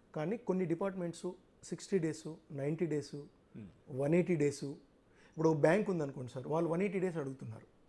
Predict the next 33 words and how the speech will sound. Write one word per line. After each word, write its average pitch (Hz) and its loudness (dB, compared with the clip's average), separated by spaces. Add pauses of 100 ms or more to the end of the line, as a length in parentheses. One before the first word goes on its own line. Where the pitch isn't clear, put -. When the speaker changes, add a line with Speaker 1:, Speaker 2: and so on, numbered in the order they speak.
(240)
Speaker 2:
Hmm. 113 -10 (140)
Speaker 1:
మినిమం 165 0
Speaker 2:
So, 160 -10
Speaker 1:
స్టోరేజ్. 143 2
Speaker 2:
డిపార్ట్‌మెంట్‌కి 208 -2
డిపార్ట్‌మెంట్‌కి 202 -8 (100)
చేంజ్ 220 0
అవుతుంది. 190 6
Speaker 1:
చేంజ్ 240 6
అవుతుంది 127 0
సార్. - -14
ఇప్పుడు 156 0
ఏంటంటే 190 -2
పోలీస్ 196 2
డిపార్ట్‌మెంట్ 185 -6
maybe 170 -2
they 156 -2
will 160 -4
ask 160 -10 (420)
నైంటీ 160 0
డేస్ 151 0
అడగొచ్చు, 127 -4
వన్ 156 0
ట్వంటీ 151 -2
Speaker 2:
Hmm. 135 -2
Speaker 1:
డేస్ 127 -4
అడగొచ్చు. - -12
It 165 -2
depends 202 0
on 196 -4
department 160 -6
to 139 -8
department. 120 -12